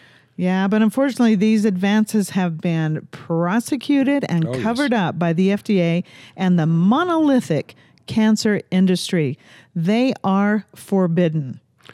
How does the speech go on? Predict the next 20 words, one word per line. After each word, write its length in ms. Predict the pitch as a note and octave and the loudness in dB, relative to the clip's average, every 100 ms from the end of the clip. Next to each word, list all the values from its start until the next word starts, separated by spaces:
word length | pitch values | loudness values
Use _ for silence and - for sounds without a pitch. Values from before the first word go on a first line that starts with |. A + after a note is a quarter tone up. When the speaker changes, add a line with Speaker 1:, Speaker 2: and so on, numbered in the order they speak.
| _ | _
Speaker 2:
Well, 280 | A3+ D3+ A#2 - _ _ - | -2 0 -2 -6 _ _ -4
one 220 | F3+ E3+ | 0 0
thing 180 | F3+ D3+ | 2 2
that's 180 | C3 - | 0 -2
true 280 | - F3 | 0 2
in 60 | C3+ | 2
the 60 | B2 | 2
modern 360 | C3 C3 A2+ | 0 0 0
medical 340 | C3 D#3+ - G#2+ | 0 -2 -2 -2
world, 260 | F#2 F#2+ | -2 -4
if 120 | G#2+ | -6
there 260 | - A2+ A#2 - - _ _ - | -4 -4 -6 -10 -20 _ _ -6
is 240 | - E3 | -2 0
no 160 | F#3 F#3 | 2 2
money 260 | F3+ F3+ | 2 2
involved, 600 | D3+ B2 G#2 F2 F#2 - - | 0 0 -2 -4 -6 -12 -16
there 260 | - A2+ C3+ | -8 -4 0
is 300 | E3 F#3 D#3+ | 0 0 0
no 380 | D#3 C#3+ C#3+ D#3 - | 0 0 -2 -4 -12
problem. 640 | - F3+ E3+ A2+ E2 - | -6 -2 -2 -4 -8 -4